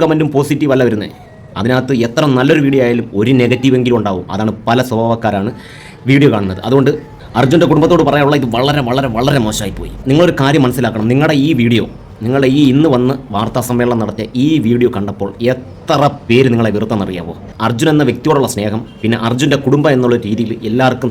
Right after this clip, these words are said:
സഹതാപം ഉണ്ടായിരുന്നു. മനാഫ് എന്നുള്ളൊരു വ്യക്തി ഇല്ലായിരുന്നെങ്കിൽ ഉറപ്പായിട്ട് നിങ്ങൾക്ക് അർജുനെ കിട്ടത്തില്ലായിരുന്നു. അല്ലെങ്കിൽ കേരളത്തിലുള്ള, അല്ലെ ഈ മലയാളികൾക്ക് ഇങ്ങനൊരു എന്നും ഒരു ഓർമ്മയായി മാറിയേനെ. അത് എന്തുകൊണ്ട്, അത് പേഴ്സണൽ ഇഷ്യൂ, പല ഇഷ്യൂകളും ഉണ്ടാവാം. അത്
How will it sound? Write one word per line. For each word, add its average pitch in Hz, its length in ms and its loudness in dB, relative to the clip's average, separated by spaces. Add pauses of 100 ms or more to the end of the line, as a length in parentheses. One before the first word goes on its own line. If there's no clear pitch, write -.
സഹതാപം 113 480 0
ഉണ്ടായിരുന്നു. 104 420 0 (800)
മനാഫ് 127 400 2
എന്നുള്ളൊരു 135 380 2
വ്യക്തി 127 340 0 (120)
ഇല്ലായിരുന്നെങ്കിൽ 139 680 4 (100)
ഉറപ്പായിട്ട് 120 540 0
നിങ്ങൾക്ക് 123 380 0
അർജുനെ 110 300 -2 (180)
കിട്ടത്തില്ലായിരുന്നു. 107 600 -2 (100)
അല്ലെങ്കിൽ 107 280 0 (120)
കേരളത്തിലുള്ള, 117 680 0
അല്ലെ 113 200 0
ഈ - 20 0 (100)
മലയാളികൾക്ക് 127 640 2 (420)
ഇങ്ങനൊരു 147 340 4 (680)
എന്നും 180 240 6
ഒരു 151 140 4
ഓർമ്മയായി 135 420 4
മാറിയേനെ. 104 340 -4 (160)
അത് 104 80 -6 (100)
എന്തുകൊണ്ട്, 135 420 0
അത് 127 100 -2 (200)
പേഴ്സണൽ 160 440 2
ഇഷ്യൂ, - 220 2
പല 147 160 2
ഇഷ്യൂകളും 160 280 0
ഉണ്ടാവാം. 123 320 0 (160)
അത് 113 80 -4